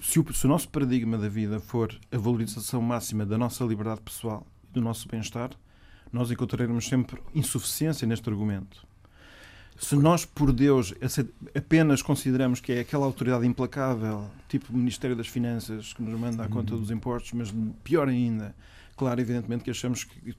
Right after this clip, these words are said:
Speaker 1: ficamos incomodados e, e inconformados. Se nós considerarmos em Deus uma forma de agir próxima daquilo que tem, daquela que têm as pessoas que mais nos amam, agora podemos cada um pensar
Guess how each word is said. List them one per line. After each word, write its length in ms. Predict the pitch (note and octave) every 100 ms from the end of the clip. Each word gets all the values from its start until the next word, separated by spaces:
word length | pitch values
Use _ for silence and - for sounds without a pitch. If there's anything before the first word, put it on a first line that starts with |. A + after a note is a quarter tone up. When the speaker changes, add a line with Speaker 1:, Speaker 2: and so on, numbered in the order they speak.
| B2+
Speaker 1:
ficamos 380 | - B2+ A#2
incomodados 580 | A2 G#2 A#2 B2 A2+ F#2+
e, 140 | G#2+ -
e 220 | A#2 A2+
inconformados. 880 | A2 C#3+ C#3 E3+ G#3+ D3+ - - - - - - - - - - - - -
Se 220 | - D3
nós 240 | D3 F#3+
considerarmos 840 | - - C3+ C3 C3 B2 A#2+ B2 A#2
em 120 | B2
Deus 460 | A#2 A2+ A2+ - - - - -
uma 180 | C#3+ C#3
forma 600 | C3+ E3 E3 E3+ D3+ C3 - -
de 260 | - B2+ A#2
agir 340 | A2+ G#2+ C#3
próxima 640 | C#3 D3 D3+ C#3+ - A2+ G#2
daquilo 480 | G#2 A#2 D3 D3 C#3 -
que 100 | -
tem, 280 | C#3+ C3 C3 C3 A#2 - -
daquela 340 | - D3 D3+
que 100 | D3
têm 160 | D3 B2+
as 80 | B2
pessoas 280 | - C#3
que 240 | - A#2+ B2 -
mais 280 | C3 C3+ C3+
nos 220 | B2+ A2+
amam, 320 | A#2+ A2+ A2+ B2 -
agora 180 | A#2+ A2+
podemos 320 | A2 A#2 A#2
cada 160 | - A#2
um 140 | A2+ G#2+ - - - -
pensar 400 | A#2+ A2+ G2+ G#2+